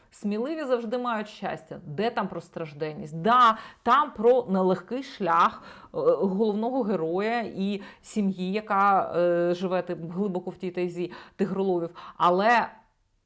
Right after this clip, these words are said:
по-моєму, там взагалі не про стражденність, а про активність. Знову ж таки, якщо ми беремо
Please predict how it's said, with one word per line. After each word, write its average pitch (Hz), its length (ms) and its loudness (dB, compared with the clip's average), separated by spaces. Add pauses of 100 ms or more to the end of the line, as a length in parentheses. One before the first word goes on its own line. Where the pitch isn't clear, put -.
по-моєму, 220 560 0
там 185 200 0
взагалі 196 380 -4
не 220 120 -2
про 180 120 -6
стражденність, 196 760 -4
а 165 60 -4
про 190 180 0
активність. 185 680 -2
Знову 208 260 -2
ж - 100 -14
таки, 170 180 -4
якщо 196 260 -4
ми 269 140 0
беремо 208 460 0